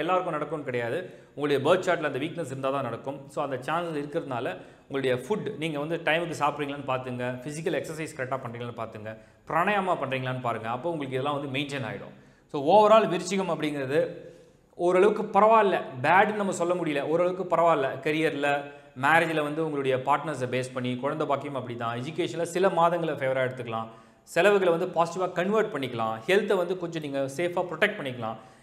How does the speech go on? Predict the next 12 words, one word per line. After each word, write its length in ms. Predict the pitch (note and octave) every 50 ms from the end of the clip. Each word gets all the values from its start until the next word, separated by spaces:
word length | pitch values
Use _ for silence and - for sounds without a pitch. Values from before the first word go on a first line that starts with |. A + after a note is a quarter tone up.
| _ D3 D#3+
எல்லாமே 280 | F#3+ G#3 G#3+ A3 A#3 A3+ F#3+
எப்படி 180 | - F#3+ A3 G#3
இருக்குன்னா, 300 | F#3 E3 E3 D3+ C3 B2+ D3 E3+ E3+ E3 E3+
ஒரு, 120 | E3+ E3+ D#3+ D3+ D#3
ஒரு 100 | D3+ D#3 D#3+
எச்சரிக்கை 380 | D#3 - G#3 G3 F#3+ F#3+ F#3 F3 E3+
உணர்வோட, 340 | E3 E3 D#3+ D#3+ E3 E3 E3 E3 D3+
ஒரு 80 | C#3+ - -
பாதுகாப்பு 440 | D#3 F3+ F#3 F3+ F3+ F3 E3 D#3+ D#3 D3+
உணர்வோட 440 | D#3 D#3+ D#3 D#3 E3+ F#3+ F#3+ G3 F#3 - - - - - - -
பயணம் 300 | D#3 F3+ F#3+ F#3 E3+ -
பண்ணீங்கன்னா, 400 | D#3+ E3 F3 F3 E3 D#3+ E3+ G3+